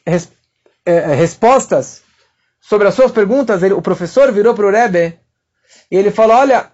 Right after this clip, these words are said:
será que algum dia todas as contradições entre a Torá e a ciência serão, eh, serão respondidas?" O Rebbe falou não somente que todas as contradições serão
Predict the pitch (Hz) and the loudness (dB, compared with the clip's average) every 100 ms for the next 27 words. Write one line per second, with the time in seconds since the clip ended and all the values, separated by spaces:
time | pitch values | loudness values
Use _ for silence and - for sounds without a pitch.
0 | - - 196 196 294 - 233 190 277 285 | -16 -4 0 2 2 0 -2 0 -2 -2
1 | 165 185 262 196 175 214 - _ _ _ | -4 -4 0 2 2 -2 -8 _ _ _
2 | _ _ _ _ _ _ _ _ _ - | _ _ _ _ _ _ _ _ _ 0
3 | 277 262 196 208 - 202 196 170 151 - | 2 2 0 -2 -4 -4 -4 -4 -8 -2
4 | 247 226 175 185 175 160 160 156 190 214 | 0 0 -2 -4 -4 -4 -2 -2 2 2
5 | 175 156 151 - 175 185 233 - 175 - | 0 -2 -4 -4 -4 -2 -4 -4 -6 -4
6 | 180 196 214 220 - _ _ _ - 170 | -2 0 0 -4 -10 _ _ _ -2 0
7 | 170 175 175 - - - 185 196 196 190 | 0 0 -6 -16 -14 -6 -2 -2 -2 -6
8 | 202 180 233 160 - - _ _ _ _ | -6 -4 -4 -6 -10 -18 _ _ _ _
9 | _ _ _ _ _ _ _ _ _ _ | _ _ _ _ _ _ _ _ _ _
10 | _ _ _ _ - 208 240 - 214 247 | _ _ _ _ -2 0 0 0 0 0
11 | 233 233 277 220 202 233 226 180 170 - | 0 -2 -4 -4 -4 -6 -6 -10 -12 -4
12 | 240 254 190 - 175 165 156 139 131 - | 0 0 -2 -6 -6 -6 -6 -8 -8 -4
13 | 269 220 - 160 170 180 | -2 -4 -4 -2 0 -2